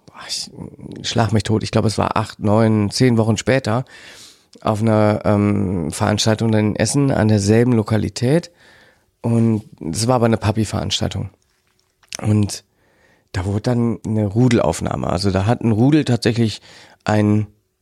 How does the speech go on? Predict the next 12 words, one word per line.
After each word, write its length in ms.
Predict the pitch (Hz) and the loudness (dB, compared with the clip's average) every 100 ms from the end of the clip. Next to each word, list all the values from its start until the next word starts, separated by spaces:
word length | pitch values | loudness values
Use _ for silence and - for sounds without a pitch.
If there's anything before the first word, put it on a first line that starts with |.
| _ 117 | _ 2
neues 400 | 113 135 131 - | 4 4 0 -2
Puppy, 440 | 107 120 113 110 | -2 2 2 2
äh, 220 | - - - | 0 -4 -6
b-, 300 | - - 57 | -12 -8 -10
bei 180 | - 110 | 0 2
sich 200 | 104 107 | 4 2
im 80 | 113 | 2
Rudel 300 | 104 120 107 | 4 4 2
aufgenommen, 640 | 98 - - 87 87 85 | 0 -2 -6 -6 -8 -8
wurde 260 | 92 101 90 | -8 -8 -8
halt 140 | 104 | -8
gefeiert. 640 | 107 104 123 110 85 87 | -8 -2 0 0 -2 -10